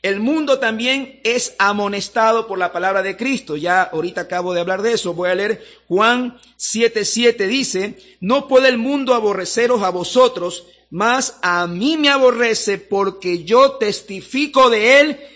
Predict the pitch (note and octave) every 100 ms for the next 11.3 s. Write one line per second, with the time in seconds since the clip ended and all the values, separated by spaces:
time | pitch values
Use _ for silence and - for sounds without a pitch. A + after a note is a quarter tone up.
0 | _ - G#3+ G3 G3+ - - A#3 A3+ F#3+
1 | F#3 F3+ - - E3+ E3 D3+ B2 D#2+ -
2 | - - A#3+ A#3+ A3+ G#3+ A3+ A3 A3 D#4+
3 | - - _ _ - - A3 D#4+ D4+ C#4
4 | C#4 - - - A3 A3 C#4 A#3 A3 A3
5 | C4 C4+ B3+ B3+ B3 B3+ C4+ - B2 _
6 | _ - G3 F#3+ F#3+ F#3 C4 C4+ A#3 -
7 | B3+ C#4+ D4+ B3+ A#3+ A#3 A3+ A3+ C#4+ B3
8 | - - _ _ _ _ _ _ - A#3
9 | C#4 B3+ B3 B3 D4+ D#4+ - A#3+ A#3+ A3
10 | - _ _ _ _ E3+ F#3+ A3+ - B3
11 | C#4 C4+